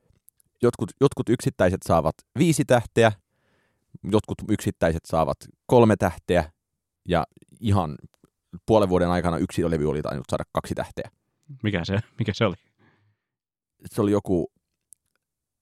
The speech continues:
Speaker 1: se oli ehkä sen, tota, Liam Paynein
Speaker 2: Okei, One Direction,
Speaker 1: One
Speaker 2: exact.
Speaker 1: Direction
Speaker 2: Joo.
Speaker 1: tyypin. Ja sit kun katsoi Metacriticistä kolmen kuukauden kaikki levyt, niin tämä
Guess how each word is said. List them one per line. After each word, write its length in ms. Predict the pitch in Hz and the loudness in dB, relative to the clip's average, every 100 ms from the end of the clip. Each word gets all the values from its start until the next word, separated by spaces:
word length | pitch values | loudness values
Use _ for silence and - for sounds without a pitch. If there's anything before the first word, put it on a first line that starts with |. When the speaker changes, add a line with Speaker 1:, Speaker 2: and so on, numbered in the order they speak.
| - | -14
Speaker 1:
se 240 | 117 135 175 | -12 0 2
oli 120 | 170 | 4
ehkä 200 | 180 165 | 2 0
sen, 120 | 156 | -2
tota, 300 | 135 127 123 - | 0 2 2 2
Liam 400 | 92 113 104 87 - | 4 6 6 0 -2
Paynein 480 | 95 80 65 71 - _ _ _ _ _ - | -2 -2 -4 -10 -12 _ _ _ _ _ -10
Speaker 2:
Okei, 220 | 85 85 - 80 | -8 -6 -8 -8
One 260 | 87 80 | -6 -6
Direction, 400 | 76 76 95 - | -8 -10 -8 -2
Speaker 1:
One 140 | 98 92 | -2 0
Speaker 2:
exact. 140 | 90 | -2
Speaker 1:
Direction 380 | 90 95 87 82 - - - | -4 -6 -10 -10 -14 -12 -12
Speaker 2:
Joo. 100 | - - | -12 -4
Speaker 1:
tyypin. 320 | 101 92 107 - _ _ _ _ _ _ - - | -2 -2 -4 -8 _ _ _ _ _ _ -18 -2
Ja 260 | 110 101 - _ - | 0 0 -2 _ -10
sit 160 | 127 | -8
kun 140 | - 120 | -6 0
katsoi 260 | 117 - | 0 0
Metacriticistä 800 | 117 147 135 135 101 98 95 101 - - _ 101 | 0 0 0 -2 -4 -6 -2 0 0 -4 _ 2
kolmen 340 | 117 120 98 | 4 6 4
kuukauden 500 | 92 87 90 85 78 | 0 0 2 0 0
kaikki 380 | 127 123 - 107 | 2 0 2 0
levyt, 440 | 98 82 - - _ _ _ - | 2 0 -6 -16 _ _ _ -6
niin 420 | 87 85 82 76 - 85 _ _ | -2 0 0 -2 -8 -20 _ _
tämä 220 | 90 90 | -2 -2